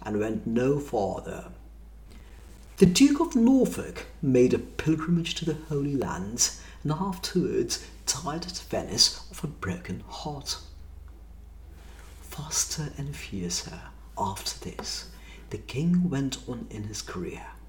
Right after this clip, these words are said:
The Duke of Lancaster, who was the father of the Duke of Hereford, died soon after the departure of his son, and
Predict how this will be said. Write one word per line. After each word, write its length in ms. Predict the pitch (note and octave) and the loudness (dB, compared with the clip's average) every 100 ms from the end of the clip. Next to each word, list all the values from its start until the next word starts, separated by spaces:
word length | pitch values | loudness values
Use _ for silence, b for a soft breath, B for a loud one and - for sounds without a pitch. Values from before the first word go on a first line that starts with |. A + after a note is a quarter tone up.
| - - - B B B B B - | -18 -18 -18 B B B B B 4
The 80 | F#3 | 6
Duke 340 | F3+ C4 B3+ | 8 6 4
of 120 | B3 | 2
Lancaster, 920 | F#3+ G3 F#3 F3+ D3 - - - F3 F3+ - | 4 6 4 2 -2 -2 -2 -2 -2 -4 -8
who 120 | - | 0
was 160 | D3+ D3 | 2 4
the 60 | D3+ | 2
father 480 | - - - B3 | -2 -12 -10 -2
of 80 | A3+ | 0
the 80 | A3 | 2
Duke 240 | F3+ F#3 | 0 0
of 100 | F3 | -2
Hereford, 600 | - - G3 - - - - B B B | -4 -4 -4 -4 -6 -4 -4 B B B
died 460 | - F3 F3+ G#3+ F#3 | -2 0 2 0 4
soon 500 | - - F3+ G#3 A3 | 6 8 8 6 -4
after 300 | F3 E3 - | -4 -4 -2
the 80 | E3 | -2
departure 520 | D3+ - - - - | -2 -6 -8 -8 -8
of 100 | - | -10
his 120 | - - | -4 0
son, 480 | - - - - - B B B B B B - | 0 -2 -4 -10 -10 B B B B B B -2
and 420 | F#3+ A#2 B2 | 0 0 2